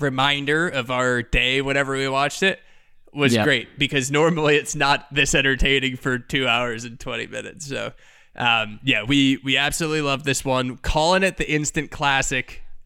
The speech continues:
Speaker 2: Yep.
Speaker 1: We did it right off the bat, and now you can tell why. Um, anything else? Any, any departing words about Everything Everywhere All at Once?
Speaker 2: <sighs> Greatness. That's all I'll say.
Speaker 1: <laughs>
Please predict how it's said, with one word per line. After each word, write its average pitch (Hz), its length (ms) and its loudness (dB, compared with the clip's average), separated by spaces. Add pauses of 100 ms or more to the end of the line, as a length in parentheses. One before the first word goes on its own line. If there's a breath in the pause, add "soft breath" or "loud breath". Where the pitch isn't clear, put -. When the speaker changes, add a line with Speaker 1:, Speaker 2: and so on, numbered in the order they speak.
(140)
Speaker 2:
Yep. 117 300 0
Speaker 1:
We 135 80 -4
did 160 220 0
it 160 80 0
right 156 180 2
off 147 180 2
the 139 100 -2
bat, 127 340 2
and 131 120 -4
now 127 140 0
you 127 160 -4
can 123 160 -10
tell 120 280 0
why. 117 360 0 (560 soft breath)
Um, 120 400 0 (580)
anything 170 460 0
else? 139 340 -2
Any, 139 400 -8
any 139 220 -6
departing 127 640 -6
words 113 320 -10
about 113 400 -8 (420)
Everything 131 580 -2
Everywhere 117 640 -4
All 113 200 -4
at 104 100 -10
Once? - 500 -14 (600 loud breath)
Speaker 2:
<sighs> 107 80 -4 (2250 loud breath)
Greatness. - 880 -6 (140)
That's 110 200 2
all 98 180 -2
I'll 90 60 -4
say. - 420 -8
Speaker 1:
<laughs> 359 40 -4